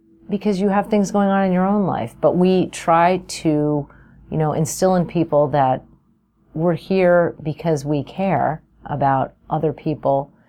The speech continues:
and we want to inspire, heal, and serve. So, you know, as I walk around, if I'm grumpy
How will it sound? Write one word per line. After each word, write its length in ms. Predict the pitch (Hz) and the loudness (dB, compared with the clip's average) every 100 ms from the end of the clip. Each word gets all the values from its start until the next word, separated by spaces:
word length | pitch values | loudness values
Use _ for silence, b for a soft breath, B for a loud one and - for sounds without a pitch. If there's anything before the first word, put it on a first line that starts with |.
| b b _ - | b b _ -4
and 520 | 147 147 139 139 - - _ | -2 -2 -2 -6 -8 -20 _
we 220 | 160 175 | 0 2
want 340 | 156 151 151 147 | 2 0 -2 -4
to 300 | - 147 - | -4 -4 -4
inspire, 500 | 151 - 139 139 147 | -8 -4 0 0 0
heal, 380 | - 139 135 139 | -4 -4 -4 -4
and 120 | 147 | -6
serve. 320 | - 220 120 b b b | -4 -4 -4 b b b
So, 480 | - 214 196 180 - _ _ | -2 2 2 0 -6 _ _
you 200 | 185 185 | -4 0
know, 100 | 185 | 4
as 180 | 160 160 | 4 4
I 180 | 185 226 | 4 4
walk 320 | 220 160 147 | 4 2 2
around, 500 | 151 135 131 175 190 _ _ _ _ _ _ 185 | -2 0 -2 -4 -6 _ _ _ _ _ _ -2
if 140 | 180 | 2
I'm 340 | 175 190 202 - _ _ _ _ 170 | 2 2 0 -4 _ _ _ _ -6
grumpy 720 | 156 180 208 - 147 165 185 | -2 0 2 2 2 -2 -6